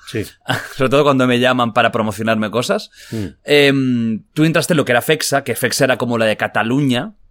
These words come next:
Speaker 2: que luego Endesa era la general y, y, y
Speaker 1: No, no, Endesa no existía,
Speaker 2: No
Speaker 1: por
Speaker 2: existía
Speaker 1: ejemplo,
Speaker 2: Endesa.
Speaker 1: no existía,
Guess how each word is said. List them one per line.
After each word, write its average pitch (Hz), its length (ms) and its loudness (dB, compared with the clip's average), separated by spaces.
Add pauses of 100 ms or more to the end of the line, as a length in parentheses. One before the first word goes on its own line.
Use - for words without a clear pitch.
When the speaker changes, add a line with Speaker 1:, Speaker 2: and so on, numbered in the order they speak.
(140)
Speaker 2:
que 113 120 -4
luego 117 240 2
Endesa 123 300 2
era 110 140 2
la 113 220 2
general 127 480 0
y, 151 60 0 (120)
y, 113 380 -10
y 147 80 0
Speaker 1:
No, 160 80 4
no, 180 140 4
Endesa 180 480 0
no 151 100 0
existía, 123 480 -4
Speaker 2:
No 87 60 -6
Speaker 1:
por 165 80 0
Speaker 2:
existía 127 340 0
Speaker 1:
ejemplo, 104 200 0
Speaker 2:
Endesa. 120 120 -2
Speaker 1:
no 113 80 -4
existía, 107 240 -12